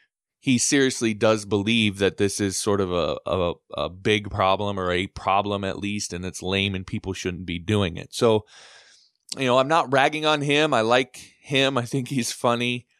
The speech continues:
But I do wanna address this point that he's making about flexing. And the reason I,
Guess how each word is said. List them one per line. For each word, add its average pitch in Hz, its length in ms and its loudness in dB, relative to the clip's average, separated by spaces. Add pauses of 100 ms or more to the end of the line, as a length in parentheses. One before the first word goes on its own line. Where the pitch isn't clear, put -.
(180)
But 117 100 4
I 117 80 4
do 131 140 0
wanna 120 200 2
address 107 400 0
this - 220 -2
point - 500 -4
that 98 160 -4
he's 101 240 -12
making 95 480 -8
about 87 360 -2
flexing. - 580 -2 (640)
And 123 100 -2
the 127 60 2
reason 147 500 -2
I, 110 160 0